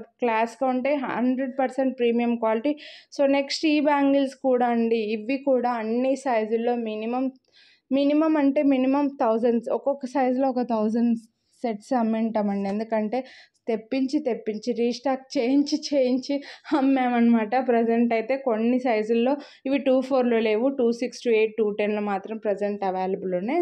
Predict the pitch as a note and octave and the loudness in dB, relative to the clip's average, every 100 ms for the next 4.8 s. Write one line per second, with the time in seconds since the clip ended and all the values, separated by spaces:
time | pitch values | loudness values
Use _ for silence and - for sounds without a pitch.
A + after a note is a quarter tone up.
0 | D4+ B3 F#3 G3+ G#3+ G3 F3+ F#3+ F3+ F3+ | 0 0 0 -2 -2 -2 -2 -4 -4 -4
1 | E3+ F3+ B3+ D4 D4 - - - B3 B3 | -4 -2 -2 -2 -6 -10 -20 -4 0 0
2 | C4+ B3 A#3 A#3+ D4 C#4+ C#4 B3 A3+ A3 | 2 2 0 0 -2 0 0 0 -2 -2
3 | C4+ B3+ A#3+ C4 B3+ A3+ A#3+ C4 C4 A#3+ | -2 0 0 0 0 0 0 -2 -2 -2
4 | G3 A3 A#3 A3+ G3+ G3+ F#3 A#3+ | -2 -4 -2 -4 -4 -4 -2 -2